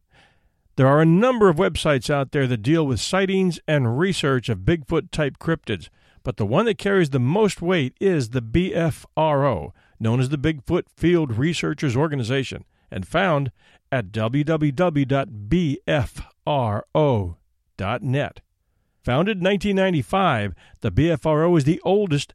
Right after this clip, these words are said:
and largest organization of its kind. As they describe it on their About page, it is a virtual community of scientists, journalists, and specialists from diverse backgrounds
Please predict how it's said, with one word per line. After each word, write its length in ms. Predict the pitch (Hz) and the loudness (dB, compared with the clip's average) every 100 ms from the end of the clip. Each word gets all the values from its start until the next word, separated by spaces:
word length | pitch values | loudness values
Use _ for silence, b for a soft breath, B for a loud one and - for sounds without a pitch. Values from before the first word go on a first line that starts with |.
| - | -2
and 380 | 143 214 190 165 | 0 0 0 2
largest 480 | 190 214 123 107 - | 2 2 2 -2 0
organization 640 | 156 175 156 151 165 165 | 0 2 0 0 0 0
of 80 | 143 | -2
its 140 | 151 | -2
kind. 500 | - 165 123 73 - - _ _ - | -4 -2 -2 -6 -12 -20 _ _ -8
As 180 | 113 107 | -4 0
they 120 | 160 | 0
describe 440 | 170 - 196 196 | 0 -2 -2 0
it 120 | 185 - | 0 0
on 200 | 165 170 | 0 2
their 160 | 170 | 0
About 480 | - 113 147 175 - | -2 -2 -2 -2 -4
page, 360 | 131 113 139 - _ _ | -4 -2 -4 -8 _ _
it 80 | 147 | 0
is 160 | 135 110 | 2 2
a 60 | |
virtual 380 | 123 233 - 160 | 2 0 0 -2
community 520 | - 135 135 139 160 | 0 2 2 2 0
of 140 | 143 98 | -2 -4
scientists, 640 | - 170 208 226 208 - 95 | -2 0 0 -4 -6 -8 -12
journalists, 600 | 87 123 202 165 143 - - | -2 2 2 2 0 -2 -4
and 260 | 135 143 135 | -2 0 -2
specialists 720 | - - 185 151 110 95 - b b | -4 -4 -2 -2 -2 -2 -8 b b
from 200 | - 127 | -4 0
diverse 420 | 110 117 143 202 | 0 0 2 -2
backgrounds 720 | - 170 185 - 120 98 95 | -2 -4 -4 -2 -4 -4 -6